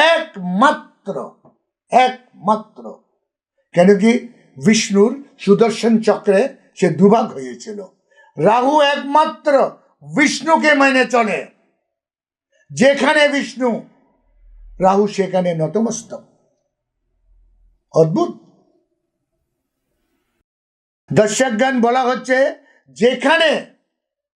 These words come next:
প্রভু বিষ্ণু থাকে সেখানে রাহুর পজিটিভ শক্তিটা নিবাস করে এবং ভক্তের উপরে দয়া করে। দর্শকগণ, আমি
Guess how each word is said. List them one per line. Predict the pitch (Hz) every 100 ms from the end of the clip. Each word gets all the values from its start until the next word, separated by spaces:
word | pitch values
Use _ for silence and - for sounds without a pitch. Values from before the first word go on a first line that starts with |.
| _ _ _ _ -
প্রভু | 226 254 294
বিষ্ণু | 277 277 - 311 302
থাকে | 240 262 262 226 147 _ _ _ _ -
সেখানে | - 254 - 196 165 220 175 _ _ -
রাহুর | 160 214 214 233 190 - _
পজিটিভ | 208 254 339 349 311 - _ _ _ _ _ -
শক্তিটা | 226 220 - 214 208 185 - _ -
নিবাস | 196 202 220 -
করে | - 190 165 117 _ _ _ -
এবং | 202 254 277 214 - _ -
ভক্তের | 190 226 _ 247 233
উপরে | 220 214 196 - _ 143
দয়া | 226 262 214
করে। | - 165 127 - _ _ _ _ _ _ _ 147
দর্শকগণ, | 240 247 - 277 277 190 269 285 226 - _ _ _ _ _ _ _ _ _ _ _ _ _ _ _ _ _ _ _ _ -
আমি | 220 294